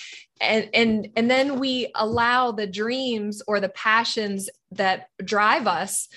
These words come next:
to be unrecognized or unrealized because we're too worried about making money to pay the bills and to have healthcare insurance and all of the other things that we need.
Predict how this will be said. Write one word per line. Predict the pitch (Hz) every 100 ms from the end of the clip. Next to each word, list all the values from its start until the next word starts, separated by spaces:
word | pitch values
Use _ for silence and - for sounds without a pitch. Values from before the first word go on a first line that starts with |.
| - - _ -
to | 262 254 247 240 233 214 - _ _ 208
be | 254 262 -
unrecognized | 233 233 226 233 - 269 208 196 190 196
or | 208 -
unrealized | 208 196 233 320 226 175 170 190 214 - - - -
because | 254 262 254
we're | 277
too | 285 277
worried | 262 262 240
about | 233 214
making | 226 226 226 220
money | 285 254 226
to | 220
pay | 220 202
the | 180
bills | 180 208 196 190 196 214 220
and | 190
to | 196
have | 190 180
healthcare | 185 185 - 208
insurance | 202 202 196 180 208 214
and | 185
all | 190
of | 175
the | 190
other | 180 185
things | 190 185 190
that | 185
we | - 185
need. | 269 254